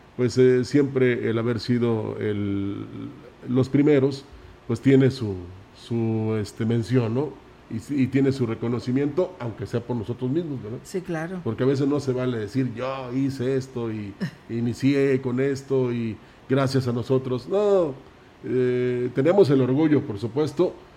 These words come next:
Speaker 1: pero sabemos que también, pues, hay que ser compartidos. Y en esta ocasión lo hacemos con ese afán y ese fin de reconocer la trayectoria de un señor que, este, precisamente por él se conoció a Gilitla,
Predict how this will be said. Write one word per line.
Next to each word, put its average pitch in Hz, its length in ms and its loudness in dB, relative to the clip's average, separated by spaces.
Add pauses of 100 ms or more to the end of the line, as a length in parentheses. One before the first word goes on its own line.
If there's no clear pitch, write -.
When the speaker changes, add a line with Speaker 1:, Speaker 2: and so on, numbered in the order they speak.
(180)
Speaker 1:
pero 143 420 4
sabemos 117 560 -2
que 131 100 0
también, 120 600 -2
pues, - 160 -6
hay 117 80 -4
que 120 100 -8
ser 117 180 -6
compartidos. 127 600 -6 (560)
Y 107 160 -6
en 104 100 -4
esta 120 200 -4
ocasión 131 500 -2
lo 117 80 -4
hacemos 139 480 -2 (340)
con 127 140 2
ese 151 240 2
afán 147 480 0
y 127 140 2
ese 131 200 2
fin 147 340 4 (300)
de 110 80 -4
reconocer 117 400 -2
la 135 120 2
trayectoria 120 520 0
de 127 80 2
un 131 100 4
señor 123 440 0 (440)
que, 123 360 2 (100)
este, 104 720 -4 (100)
precisamente 120 680 -2
por 110 260 -4
él 147 220 2
se 110 120 -8
conoció 104 400 -6
a - 20 -4
Gilitla, 131 500 -4